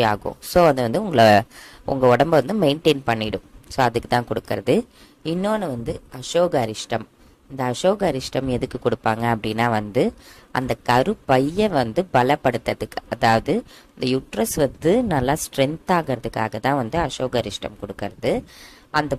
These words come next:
ப்ளீடிங்கே வந்து சில பேருக்கு வந்து ஓவரா போகும் அப்படின்னு சொல்லுவோம்ல. So, அந்த டைம் வந்து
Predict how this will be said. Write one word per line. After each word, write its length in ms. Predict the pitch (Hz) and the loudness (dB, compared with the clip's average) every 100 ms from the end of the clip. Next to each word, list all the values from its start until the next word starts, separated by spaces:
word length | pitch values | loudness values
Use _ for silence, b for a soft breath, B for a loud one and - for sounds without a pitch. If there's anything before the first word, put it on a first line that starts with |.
| - | -4
ப்ளீடிங்கே 500 | 151 185 190 175 190 185 | -4 0 -2 0 0 -2
வந்து 160 | 160 - | -4 -4
சில 120 | 139 131 143 | -2 0 0
பேருக்கு 260 | 139 139 | 0 0
வந்து 140 | 131 143 123 | -2 0 0
ஓவரா 340 | 131 147 147 151 - | 2 2 0 -2 -2
போகும் 320 | 131 104 120 | -4 0 -2
அப்படின்னு 280 | 110 113 113 - | -2 -6 -10 -10
சொல்லுவோம்ல. 400 | 107 107 107 113 - b b b - | -12 -10 -4 -4 -6 b b b -4
So, 60 | 117 | -2
அந்த 200 | 120 165 196 185 | -2 -4 -4 -2
டைம் 180 | 170 180 147 | -2 -2 -4
வந்து 200 | 127 | -4